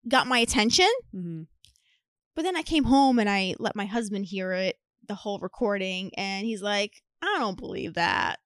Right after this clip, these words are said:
Speaker 2: Oh, you were good to record it too?
Speaker 1: Yeah, yeah. We were allowed to
Speaker 2: Interesting.
Speaker 1: record it. So, you know, I don't know. I would love to know everyone's opinion. I would love to hear, you know, questions and opinions on people's experiences with psychics.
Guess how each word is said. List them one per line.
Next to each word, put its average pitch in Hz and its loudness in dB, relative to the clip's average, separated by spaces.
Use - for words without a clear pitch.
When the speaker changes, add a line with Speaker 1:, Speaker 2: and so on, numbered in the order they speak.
Speaker 2:
Oh, 240 4
you 240 4
were 220 4
good 214 2
to 208 0
record 180 0
it 240 -2
too? 269 2
Speaker 1:
Yeah, 202 2
yeah. 202 -4
We 208 0
were - -
allowed - 2
to 214 2
Speaker 2:
Interesting. - -8
Speaker 1:
record 202 -4
it. 202 -4
So, 320 4
you 440 4
know, 254 0
I 403 2
don't 311 0
know. - -2
I 285 6
would 370 2
love 311 2
to 359 0
know 247 4
everyone's 233 -2
opinion. 185 -8
I 214 -2
would 220 -4
love 254 2
to 294 -6
hear, 240 -2
you 233 -6
know, 185 -2
questions 247 -2
and 220 -2
opinions 220 -2
on 196 -2
people's 240 0
experiences 190 -4
with 175 -2
psychics. - -2